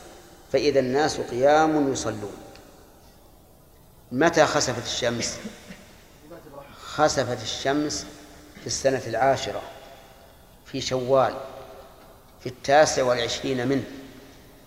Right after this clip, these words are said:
وأما من قال إنها في ربيع الأول في، في منتصفه فهذا لا، ليس بصحيح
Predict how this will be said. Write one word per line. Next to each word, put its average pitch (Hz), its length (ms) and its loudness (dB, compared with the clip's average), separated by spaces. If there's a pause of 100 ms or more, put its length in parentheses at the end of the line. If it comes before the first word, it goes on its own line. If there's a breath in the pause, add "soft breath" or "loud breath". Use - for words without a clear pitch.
(460)
وأما 135 400 4
من 123 140 -2
قال 131 260 4
إنها 120 400 -2 (560)
في 135 140 0
ربيع 127 260 0
الأول 131 520 2 (720)
في، 120 280 -2 (300)
في 127 100 -8
منتصفه 139 560 -2 (520)
فهذا 131 340 2
لا، - 380 -4
ليس 156 180 -2
بصحيح 107 380 -8